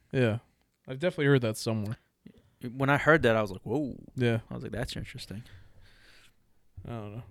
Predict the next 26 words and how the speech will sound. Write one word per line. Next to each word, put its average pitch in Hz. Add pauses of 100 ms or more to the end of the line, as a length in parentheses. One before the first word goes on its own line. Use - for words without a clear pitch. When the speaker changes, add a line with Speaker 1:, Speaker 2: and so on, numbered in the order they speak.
(340)
Speaker 1:
I -
w-, 123
when 135
I 135
was 131
a 123
little 117
kid, 110
my 110
parents 113
tried 117
to 110
tell 117
me 110
that 101
the 113
thunder 120
and 110
lightning 107
was, 110
um, 107
when 110
God 110
was 107
bowling. 107 (560)
Speaker 2:
<laughs> -